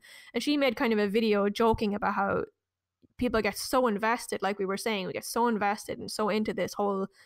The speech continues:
world that you take everything as offense, but on the opposite, not the S J W, but it's almost like the, the lines start to blur where you're almost becoming a parody of what you hate,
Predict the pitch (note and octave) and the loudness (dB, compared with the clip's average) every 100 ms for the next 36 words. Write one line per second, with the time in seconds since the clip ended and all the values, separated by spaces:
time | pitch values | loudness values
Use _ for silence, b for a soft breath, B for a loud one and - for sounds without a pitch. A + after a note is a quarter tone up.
0 | b b A3+ G3+ A3 F#3+ C3 - - b | b b -4 0 2 2 0 -2 -6 b
1 | b _ G3 - G#3 G#3 - _ _ _ | b _ -2 0 -2 -2 -6 _ _ _
2 | _ - A3+ A#3 A3 A3+ G3 F3+ - G3 | _ -6 -2 0 0 0 -2 -2 -4 -4
3 | - A#3 F#3 - G#3+ G#3+ G#3 A#3 B3 A3+ | -2 -2 -2 -4 -2 -2 0 0 0 -2
4 | G#3 A3 C4 A3+ - A3+ - G#3+ A3+ G#3 | -2 -2 0 0 0 -2 -2 0 0 0
5 | G2 A#2+ F3+ G#3 D3+ - D#4 D#4+ - A#3+ | -2 -2 0 0 2 2 4 2 2 0
6 | A#3 - - G#3 A3 G3 G#3+ A#3+ A#3 B3+ | 0 -4 -8 -2 -2 0 2 4 4 2
7 | C4+ C4 A#3 A#3 F#3+ G3 G3+ G#3+ A3 G#3 | 0 0 0 0 -4 -2 2 4 4 2
8 | G#3 G3 F#3+ G#3 G#3 G#3+ - G3+ G#3 F#3+ | 2 2 2 2 0 -2 -2 -2 -2 -4
9 | - G#3 G#3 G3+ G3+ G3 - F3 F#3 F3 | -2 0 2 0 0 -2 -4 -6 -4 0
10 | F#3+ | 0